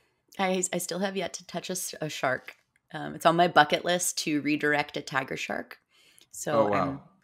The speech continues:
Speaker 1: so what that means, for those who don't know, redirecting a tiger shark is like, um, tiger sharks will kinda come straight up to you and they'll wanna do, like, an investigative bite, or they just kinda open their mouth and they might try to poke you with it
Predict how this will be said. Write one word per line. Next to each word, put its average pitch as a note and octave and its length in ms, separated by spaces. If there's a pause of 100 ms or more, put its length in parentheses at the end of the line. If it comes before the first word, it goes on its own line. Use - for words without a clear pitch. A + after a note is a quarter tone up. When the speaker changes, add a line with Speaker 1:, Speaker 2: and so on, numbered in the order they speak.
(320)
Speaker 1:
so D3+ 260
what D#3+ 180
that D3+ 180
means, C#3+ 320 (120)
for D3+ 100
those C#3 200
who D3+ 100
don't C#3 220
know, C3 200 (100)
redirecting D3 540
a B2+ 40
tiger C3+ 320
shark B2+ 360
is - 180
like, - 260
um, C3 440
tiger D3+ 260
sharks C#3+ 300
will C#3+ 80
kinda C3 200
come C3 460
straight C#3+ 400
up B2 200
to - 120
you A#2+ 360 (280)
and C3 200
they'll B2 180
wanna C3+ 240
do, C3 200
like, B2 180
an B2+ 80
investigative B2 880
bite, B2 260 (480)
or - 60
they C3+ 100
just C#3 140
kinda D#3+ 260
open D3 280
their C3+ 120
mouth B2+ 400
and B2 120
they B2 60
might B2 180 (140)
try - 160
to C3 60
poke - 340
you C3 100
with B2+ 220
it B2 280